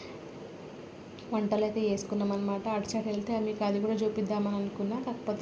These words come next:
అక్కడికి వెళ్ళడం అయితే కుదరలేదు. ఇక్కడ మా ఈ దర్శనాలు ఇంకా పూజలు అన్నీ అయిపోయినాయి, ఇంకా వంటలు కూడా అయిపోయినాయి. ఇంకా నేను అంత వీడియో క్యాప్చర్ చేయలేదు. ఇంకా ఫ్యామిలీ అందరం కలిసి తినేస్తున్నాం అనమాట.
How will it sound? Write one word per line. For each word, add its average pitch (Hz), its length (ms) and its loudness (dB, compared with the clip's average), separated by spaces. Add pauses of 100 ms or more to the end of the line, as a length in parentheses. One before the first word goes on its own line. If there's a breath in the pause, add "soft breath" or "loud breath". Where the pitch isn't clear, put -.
అక్కడికి 208 240 -2
వెళ్ళడం 202 300 0 (100)
అయితే 220 120 -4 (140)
కుదరలేదు. 202 520 0 (2750)
ఇక్కడ 226 140 0 (120)
మా 220 80 -2 (140)
ఈ 214 40 0 (720 loud breath)
దర్శనాలు 214 480 2 (160)
ఇంకా 208 260 0 (540)
పూజలు 220 380 2
అన్నీ 220 260 2
అయిపోయినాయి, 202 520 0 (180)
ఇంకా 214 200 -2
వంటలు 202 380 0
కూడా 214 160 2
అయిపోయినాయి. 202 480 0
ఇంకా 240 180 0
నేను 208 200 0
అంత 196 140 0 (100)
వీడియో 208 280 2
క్యాప్చర్ 190 400 0
చేయలేదు. 190 380 2 (800 loud breath)
ఇంకా 220 200 0
ఫ్యామిలీ 208 320 2
అందరం 202 340 0
కలిసి 202 300 0
తినేస్తున్నాం 202 640 0
అనమాట. 196 340 -2